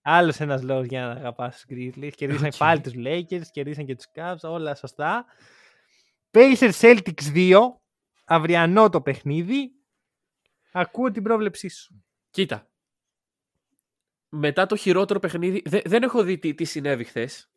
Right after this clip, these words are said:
Speaker 1: Ήταν
Speaker 2: Με-
Speaker 1: πολύ άσχημο.
Speaker 2: Ωραία, ωραία. Ε, πιστεύω ότι σπλιτάρει.
Speaker 1: Τέλεια, τέλεια. Αυτό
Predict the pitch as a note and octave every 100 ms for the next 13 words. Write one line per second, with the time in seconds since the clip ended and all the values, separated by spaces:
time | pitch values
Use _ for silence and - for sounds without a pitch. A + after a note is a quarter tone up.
0 | _ _ G#3 B3+ C4 B3 A#2+ F#3+ D3 -
1 | A#2+ - D#3+ C#3 A2+ C3+ A#2+ G#2 _ _
2 | _ _ _ - D3 D3 D3+ D3+ D3+ C#3+
3 | - E3 - A3+ A#3+ A#3 A3+ G#3+ G#3 G3+
4 | G3 F#3+ F#3+ F#3 F#3 F3+ F3 D#3+ - C#3+
5 | D3+ D3 D#3+ A#3 _ _ _ _ _ _
6 | _ _ _ D3 F3 D#3 A#2+ - - C3
7 | A#2+ - F3 D3+ C3+